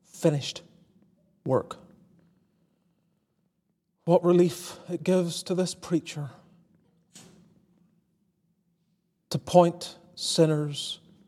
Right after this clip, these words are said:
to an all-sufficient sacrifice by an all-loving Redeemer.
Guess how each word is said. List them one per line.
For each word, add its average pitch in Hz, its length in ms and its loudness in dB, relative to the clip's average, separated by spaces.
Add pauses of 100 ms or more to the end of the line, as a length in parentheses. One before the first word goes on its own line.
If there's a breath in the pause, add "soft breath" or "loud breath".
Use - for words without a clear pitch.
(1000)
to - 120 -6
an 143 100 -6 (100)
all-sufficient 185 1300 0
sacrifice - 1040 -12 (2750)
by 139 160 0
an 127 240 -2 (2250)
all-loving 165 1160 2
Redeemer. 139 520 -6